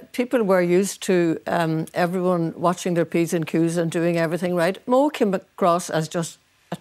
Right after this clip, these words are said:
totally different person. She understood people. She was warm. Uh, she, she, she connected with people. She connected with all sides. I think the Unionists, as Liz said, had some difficulty with that. But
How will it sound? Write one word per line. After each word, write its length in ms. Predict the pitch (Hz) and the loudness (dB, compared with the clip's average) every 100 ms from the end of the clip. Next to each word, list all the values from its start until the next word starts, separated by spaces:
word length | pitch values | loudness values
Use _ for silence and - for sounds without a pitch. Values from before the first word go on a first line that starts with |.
| - | -2
totally 320 | 269 269 220 | -2 0 -2
different 400 | 185 170 180 170 | -2 -4 -4 -4
person. 500 | - 175 202 233 226 - - - - - - | -2 -2 -2 -2 -2 -6 -20 -20 -20 -20 -12
She 260 | - 247 | 2 4
understood 560 | 233 220 220 262 262 - | 4 2 0 -2 -2 0
people. 280 | 214 214 214 | -2 0 -4
She 200 | - 208 | -2 -2
was 200 | 202 185 | -2 0
warm. 580 | 190 180 196 254 294 - - - - - | 2 4 2 2 0 -2 -20 -20 -20 -10
Uh, 260 | - 180 170 - | -2 0 -2 -6
she, 600 | 185 - 208 196 175 - - _ - - | -12 -2 0 0 -2 -4 -12 _ -20 -20
she, 180 | - 214 - | -8 -8 -8
she 240 | - 226 | -6 -6
connected 600 | 214 220 214 269 - 269 240 | -4 0 0 0 -2 0 0
with 180 | 226 | 0
people. 280 | - 190 190 | 0 -2 -2
She 120 | - | -6
connected 400 | - 208 226 220 | -4 -2 -2 -4
with 220 | 196 160 175 _ | -4 -6 -8 _
all 240 | 196 208 226 | 2 4 2
sides. 560 | 208 175 156 147 - - - - - - _ 202 | 0 2 0 -4 -10 -18 -20 -20 -20 -20 _ -2
I 100 | 208 | 0
think 240 | 294 311 | -2 -2
the 80 | 240 | 2
Unionists, 500 | 196 196 196 185 - | 2 4 0 -2 -2
as 480 | 175 170 156 - - | 0 0 -2 -8 -12
Liz 280 | 180 180 190 | -2 -2 -2
said, 300 | - 180 165 | 0 0 0
had 200 | 185 185 | -2 -2
some 240 | - 185 175 | -2 -4 0
difficulty 560 | 202 233 247 233 226 | -2 -2 -2 0 0
with 240 | 185 180 - | 0 -2 0
that. 300 | 160 160 - - - - _ | -2 -2 -12 -20 -20 -20 _
But 260 | 202 196 | 0 0